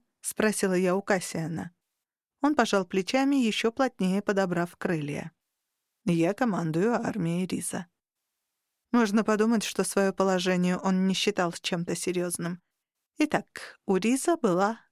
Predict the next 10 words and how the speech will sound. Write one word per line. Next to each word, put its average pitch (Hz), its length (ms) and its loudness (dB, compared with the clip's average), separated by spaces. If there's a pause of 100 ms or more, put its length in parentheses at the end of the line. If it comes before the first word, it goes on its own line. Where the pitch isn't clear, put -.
(160)
армия. 165 600 -4 (500)
И, 208 140 4
наверное, 190 540 2
немалая. 175 680 0 (1000)
Я 214 220 6
переминалась 208 720 2
с - 100 -2
ноги 202 280 2
на 196 180 2
ногу. 170 320 -4